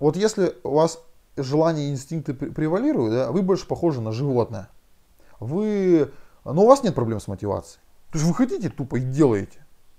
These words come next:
То есть, но вы даже не контролируете это ничем. Это тоже не есть хорошо. То есть, ну, естественно, да, это, ну, мы как, как звери. Есть же такие люди, вы все знаете, да, что они как, ну, больше животное похожи.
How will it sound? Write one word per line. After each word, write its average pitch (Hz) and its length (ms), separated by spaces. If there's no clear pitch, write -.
То 151 80
есть, 147 120
но 202 460
вы 160 120
даже 180 160
не 175 60
контролируете 190 520
это 135 120
ничем. 143 500
Это 190 380
тоже 185 280
не 123 180
есть 110 140
хорошо. 98 500
То - 60
есть, 107 100
ну, 180 80
естественно, 143 560
да, 117 240
это, 123 720
ну, 180 100
мы 160 140
как, 123 240
как 139 160
звери. 131 340
Есть 185 220
же 117 40
такие 117 280
люди, 104 240
вы 98 240
все 147 240
знаете, 110 340
да, 107 160
что 110 200
они 110 180
как, 98 140
ну, 147 100
больше 135 320
животное 104 500
похожи. 95 440